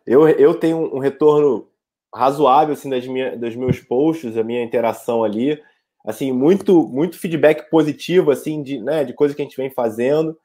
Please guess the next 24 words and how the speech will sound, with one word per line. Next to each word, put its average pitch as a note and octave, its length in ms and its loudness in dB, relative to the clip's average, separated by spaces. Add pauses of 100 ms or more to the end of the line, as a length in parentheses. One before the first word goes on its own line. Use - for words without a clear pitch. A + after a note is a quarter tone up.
(360)
É, A#2 420 6
fico, - 280 -8
fico F3 220 -6
imaginando F3 280 4
o - 20 -2
seu, E3 300 6
assim, B2+ 200 -4
porque C#3 140 -6
você D3 200 0
fala, D3 280 4
"Ah, C#3+ 40 6
não C#3 80 -2
tô D3+ 60 2
aqui D#3 160 -6
pra D#3+ 160 -2
inspirar", D3 460 0
mas, B2+ 120 -6
assim, A2+ 320 -10
naturalmente, E3 920 -2 (420)
é, A#2+ 280 -4
você A#2+ 260 -4
inspira, E3 640 2
né, D3 340 0 (120)
é, G2+ 320 -2